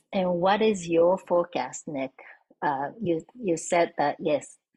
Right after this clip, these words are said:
heat pump water heater will be the way to, you know, for, uh, coming years.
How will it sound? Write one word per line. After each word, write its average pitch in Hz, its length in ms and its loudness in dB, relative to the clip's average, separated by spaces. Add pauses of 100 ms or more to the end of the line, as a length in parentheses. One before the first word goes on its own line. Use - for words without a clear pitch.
(380)
heat 170 240 -2
pump 160 280 -4
water 160 300 2
heater 151 380 -6
will 170 260 -2
be 170 180 -2
the 151 160 -6
way 139 280 -6
to, 135 80 -14 (600)
you 190 120 -6
know, 135 280 -10
for, 139 180 0
uh, 123 200 -4 (440)
coming 170 460 -4
years. 143 560 0